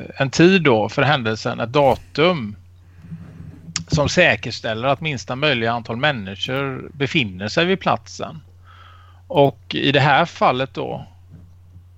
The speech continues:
eh, eh, så valde man augusti, den fjortonde augusti,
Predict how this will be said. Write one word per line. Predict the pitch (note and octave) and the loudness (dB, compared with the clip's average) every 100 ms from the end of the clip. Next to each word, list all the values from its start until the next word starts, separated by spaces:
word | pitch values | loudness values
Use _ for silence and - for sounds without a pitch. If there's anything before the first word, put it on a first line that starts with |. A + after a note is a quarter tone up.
| - - | -20 -20
eh, | D3 C3+ B2+ B2 A#2+ A#2+ A#2+ A#2+ - - - - - - - D2 | -10 -8 -4 -4 -2 -4 -4 -6 -10 -14 -20 -20 -20 -20 -18 -12
eh, | C2 B1+ B1 - | -6 -2 -2 0
så | - - C#3+ B2+ B2+ B2 B2 A2 G#2+ - | 2 4 6 6 6 6 2 -2 -12 -18
valde | F3 E3+ D#3+ B2 | 2 6 6 6
man | B2 | 2
augusti, | C3+ C3+ D3+ - - B2+ B2+ | 2 2 0 -2 -6 -4 -2
den | G#2+ C#3+ C#3 | 0 0 2
fjortonde | F3+ C#3+ B2 | 0 0 0
augusti, | C3 C#3+ A#2+ - - D#3+ | 2 2 0 -4 -2 2